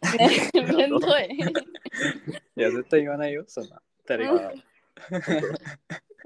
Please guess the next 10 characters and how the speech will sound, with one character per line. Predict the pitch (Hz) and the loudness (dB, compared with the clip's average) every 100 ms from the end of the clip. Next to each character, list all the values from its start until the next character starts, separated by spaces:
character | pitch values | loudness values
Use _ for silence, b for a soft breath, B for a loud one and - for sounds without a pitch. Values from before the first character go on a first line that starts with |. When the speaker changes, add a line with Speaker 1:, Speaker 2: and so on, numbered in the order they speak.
| - _ _ _ _ _ _ _ - 160 B B B B - | -20 _ _ _ _ _ _ _ -14 -12 B B B B -8
Speaker 2:
い | 127 | -6
や、 | 110 | -6
ま | 110 | -8
あ、 | 104 _ _ _ | -16 _ _ _
そ | - | -12
ん | 117 | -10
な | 113 | -8
感 | 110 107 | -8 -10
じ | 104 | -6
で。 | 95 | -6